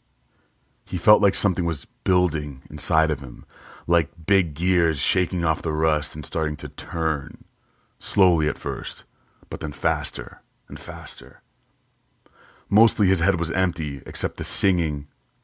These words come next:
of the paint. He held on to the feeling he wanted out of the mural, and his hands did the rest.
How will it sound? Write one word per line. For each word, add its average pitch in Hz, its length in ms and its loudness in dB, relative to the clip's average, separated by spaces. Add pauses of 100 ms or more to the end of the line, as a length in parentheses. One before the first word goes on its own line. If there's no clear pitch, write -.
(420)
of 73 80 -12
the 78 100 -6
paint. 78 380 -4 (1080)
He 95 140 0
held 95 200 4
on 95 180 6
to 92 60 0
the 78 120 -4
feeling 78 380 -2
he 82 100 -4
wanted 76 360 -2
out 76 140 2
of 71 80 -6
the 71 60 -6
mural, 65 500 -8 (680)
and 85 100 -2
his 85 140 -2
hands 85 760 -2
did 78 120 -6
the 78 80 -2
rest. 73 520 -4